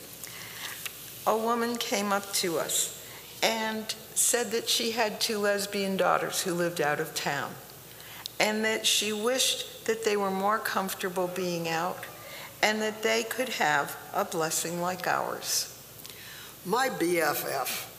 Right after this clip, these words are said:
Speaker 2: from the time I was five years old, was very concerned when I came out to her. Very sweetly, she asked me, "Have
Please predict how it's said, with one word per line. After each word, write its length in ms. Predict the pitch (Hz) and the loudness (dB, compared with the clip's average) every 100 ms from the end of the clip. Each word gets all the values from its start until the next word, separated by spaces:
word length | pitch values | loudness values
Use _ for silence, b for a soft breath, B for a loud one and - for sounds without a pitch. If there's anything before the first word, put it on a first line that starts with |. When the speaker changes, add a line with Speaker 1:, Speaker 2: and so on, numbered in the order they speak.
| - | -10
Speaker 2:
from 260 | - 226 220 | 0 2 2
the 80 | 214 | 2
time 440 | - 190 180 170 | 2 4 4 4
I 100 | 160 | 2
was 260 | 135 127 - | 0 2 2
five 460 | - 190 226 226 | 4 4 4 2
years 460 | 185 185 175 165 - | 0 0 2 2 0
old, 460 | 131 - - - - B B B B B B - | 0 -4 -4 -6 -6 B B B B B B -2
was 220 | 202 190 | 0 0
very 380 | - 202 220 226 | 0 2 2 2
concerned 880 | - 214 196 - - 185 127 127 - | 0 -2 2 4 4 4 2 -2 -6
when 160 | 185 147 | -2 0
I 80 | 165 | 2
came 320 | - 170 156 | 2 2 4
out 260 | 156 151 - | 2 2 -2
to 80 | 170 | -2
her. 360 | 202 151 135 131 - - - B B B B B - | 2 2 2 -6 -10 -14 -14 B B B B B -8
Very 280 | - 226 214 | 0 4 4
sweetly, 640 | 190 - 180 151 - 127 147 | 4 2 2 0 0 -2 2
she 260 | - 175 | 4 4
asked 540 | 175 156 160 - - 175 | 2 2 4 2 0 -2
me, 320 | 156 156 156 - - - - - - - - - - - - - | 0 -2 -6 -12 -16 -18 -18 -18 -18 -18 -18 -18 -18 -12 -6 -2
"Have 240 | 240 233 | -2 -2